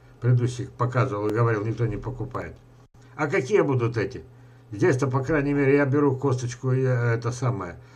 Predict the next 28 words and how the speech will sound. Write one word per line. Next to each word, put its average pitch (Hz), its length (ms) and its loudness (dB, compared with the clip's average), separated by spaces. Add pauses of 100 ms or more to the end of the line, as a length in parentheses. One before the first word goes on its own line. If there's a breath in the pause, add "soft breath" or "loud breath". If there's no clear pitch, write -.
(260 loud breath)
и 123 400 4
человек 135 320 2
знает, 104 420 0 (160)
или 147 180 2
получит 127 500 2
сладкую, 123 680 0 (240)
если 104 280 -6
от-, - 200 -6
возьмет 113 560 -2
вот 107 200 -4
этот, 98 280 -6 (460 loud breath)
там, 101 240 -6
десяток 98 420 -4
косточек, - 520 -10 (480 loud breath)
получит 117 240 2
сладкую. 113 340 2
Или 208 100 8
она 190 240 6
будет 180 280 6
не 165 80 0
сладкая, 135 500 2
или 151 160 0
она 160 160 0
будет 151 220 0
кисло-сладкая, 120 600 -2
или 113 60 -6
все-таки 113 380 -8
кислая. 90 340 -14